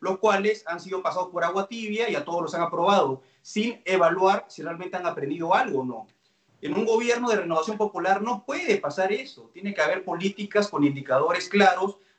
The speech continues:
para medir el aprendizaje de los niños y también la eficacia de los profesores en enseñarles. Debemos tener profesores bien capacitados, bien remunerados, con capacitación y que entren de forma meritocrática a su carrera magisterial.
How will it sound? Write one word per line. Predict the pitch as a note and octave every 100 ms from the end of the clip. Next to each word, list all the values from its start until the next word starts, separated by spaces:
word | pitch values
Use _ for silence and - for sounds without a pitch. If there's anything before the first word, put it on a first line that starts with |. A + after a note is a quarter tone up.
| -
para | D#3 D3+
medir | D#3+ D#3+ G3+ A3
el | D#3 D3
aprendizaje | D#3 C#3+ C#3+ A3+ D4 A#3+
de | F3+
los | D#3+ E3
niños | G#3 G3+ G#3 G#3 -
y | G#3
también | F#3+ E3+ E3+ G3+ G#3 B3 _ _ _
la | - D#3
eficacia | D#3 F3 - B3+ B3+ - B3 B3+ - _ _
de | A#3 A#3
los | D3
profesores | D#3+ E3 - A#3+ F#3+ G3
en | D#3
enseñarles. | C#3+ C#3 C#3+ D#3+ C3 A#2 A#2
Debemos | D3+ G#3
tener | G3+ G#3
profesores | G3+ F3 E3+ G3 G3+ G3
bien | E3+ G3
capacitados, | G3 E3+ E3 D3 E3 D#3+ D#3 - D#3
bien | A3+ G#3+
remunerados, | F#3+ D#3 D3+ D#3+ D#3+ E3 E3 - _ _ _ -
con | G#3+ A3
capacitación | G#3+ - E3 C3+ E3 - G#3 G3 F#3+ G3
y | F#3+ F#3
que | F#3+
entren | G3 G#3+ G3
de |
forma | E3+ G#3 G#3
meritocrática | F#3 D3+ D3 D3 A3 B3 A3+ G#3 A3+ B3+ - -
a | E3
su | E3 G3
carrera | D#3+ D3+ G#3 A3+
magisterial. | E3+ C#3+ C#3 - C3